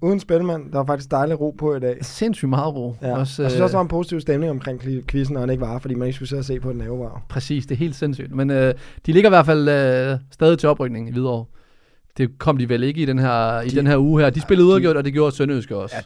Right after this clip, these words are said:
Speaker 1: de rykker op.
Speaker 2: Det, ja, det har jeg også sagt.
Speaker 1: Ja.
Speaker 2: Det gør de.
Speaker 1: Det
Speaker 2: Det
Speaker 1: gør de.
Speaker 2: er lige på effekten. Men, øh, du er i hvert fald klar igen i næste uge.
Speaker 1: Det er jeg helt sikkert.
Speaker 2: Så, øh, og du er faktisk også med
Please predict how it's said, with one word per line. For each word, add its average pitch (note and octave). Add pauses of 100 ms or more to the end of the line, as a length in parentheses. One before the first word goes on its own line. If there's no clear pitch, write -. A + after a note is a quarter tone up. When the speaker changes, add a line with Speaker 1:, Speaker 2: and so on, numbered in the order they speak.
Speaker 1:
de C3
rykker A2+
op. G2 (800)
Speaker 2:
Det, B2+
ja, A#2 (100)
det F2+
har A2+
jeg F#2
også F#2+
sagt. G2
Speaker 1:
Ja. A#2 (320)
Speaker 2:
Det B2
gør B2
de. -
Speaker 1:
Det B2+ (160)
Speaker 2:
Det C3
Speaker 1:
gør C3
de. C3
Speaker 2:
er B2
lige C3
på C3
effekten. A2+
Men, C#3+
øh, C3+ (380)
du F#3+
er F#3
i F#3
hvert F3
fald E3
klar E3
igen D#3+
i E3+
næste E3
uge. F3+ (440)
Speaker 1:
Det C#3+
er C3+
jeg B2+
helt C3+
sikkert. A#2 (200)
Speaker 2:
Så, B2
øh, A#2
og A2+
du D3
er C3+
faktisk F#3
også G3+
med G#3+